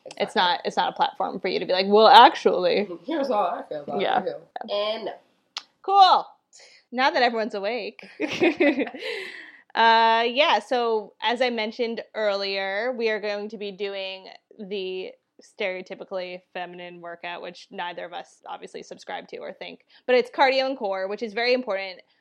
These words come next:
Speaker 1: Um, I never work out my core, so I'm gonna be just as, um, novice as Bettina in this one. Uh, I don't
Speaker 2: Yes!
Speaker 1: Yeah,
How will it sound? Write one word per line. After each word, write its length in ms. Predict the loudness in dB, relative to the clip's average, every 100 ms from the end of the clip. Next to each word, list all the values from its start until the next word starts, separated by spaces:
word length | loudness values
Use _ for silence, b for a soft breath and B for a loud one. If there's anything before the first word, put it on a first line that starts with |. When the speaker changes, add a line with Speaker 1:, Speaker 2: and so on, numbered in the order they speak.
| _ _
Speaker 1:
Um, 600 | -4 -2 -2 -6 -10 -16 _ -2
I 320 | 0 2 -2
never 800 | -6 -4 -4 -2 -2 0 -2 0
work 180 | -4 -4
out 140 | -4 -4
my 120 | -10
core, 340 | -6 -6 -6
so 200 | -8 -8
I'm 200 | -6 -6
gonna 140 | -8 -6
be 380 | -8 -8 -12 -16
just 460 | -12 -10 -10 -12 -12
as, 640 | -10 -10 -12 -16 -18 -16
um, 540 | -14 -14 -16 -20 -20 -20 _ -20 _ _ _
novice 720 | -4 -2 0 -2 -6 -14 -20 -12
as 280 | -8 -8
Bettina 360 | -8 -10 -8 -10
in 60 | -10
this 160 | -10
one. 320 | -10 -10 -12 -14 _ -10
Uh, 280 | -10 -10 -12
I 160 | -14 -12
don't 240 | -12 -12 -16
Speaker 2:
Yes! 460 | -20 _ -12 -12 -8
Speaker 1:
Yeah, 300 | -8 -8